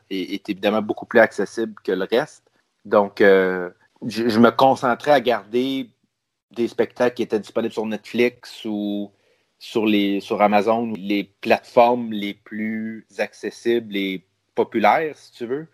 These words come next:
Des, des spectacles francophones sur Netflix, ça se, à moins que je me trompe, je sais que, je sais qu'il y en a quelques-uns,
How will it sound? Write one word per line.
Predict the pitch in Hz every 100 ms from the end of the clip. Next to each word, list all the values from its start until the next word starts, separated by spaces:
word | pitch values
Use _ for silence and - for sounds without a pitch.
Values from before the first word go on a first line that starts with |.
| _ -
Des, | 90 101 98
des | 95
spectacles | - 110 - 120 120
francophones | - 110 - 98 113 123 120
sur | - 110 104
Netflix, | 101 - 107 113 -
ça | 98
se, | - - _ _ _ _ _ _ _ _ - -
à | 65 69 82
moins | 107 110 117
que | 110
je | 98
me | 101
trompe, | - 113 120 104
je |
sais | 101 - 107
que, | - 98 92 87 _ _ _ _ -
je | 107
sais | - 131
qu'il | 120
y |
en |
a | 110 - _
quelques-uns, | - 131 135 139 131 113 _ _ - 123 113 95 95 110 123 160